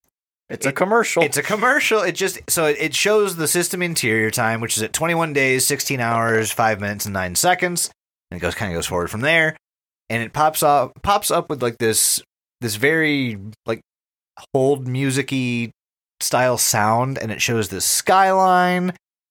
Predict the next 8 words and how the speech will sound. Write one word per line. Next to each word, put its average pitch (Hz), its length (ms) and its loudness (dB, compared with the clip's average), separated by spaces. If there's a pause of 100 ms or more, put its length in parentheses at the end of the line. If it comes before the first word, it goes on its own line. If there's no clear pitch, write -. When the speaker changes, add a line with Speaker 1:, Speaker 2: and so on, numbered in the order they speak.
Speaker 2:
and 110 160 -6
very 147 180 0
slowly 160 640 0
you 139 140 0
see 135 240 -2
come 139 180 -4
into 135 160 -2
view, 120 800 0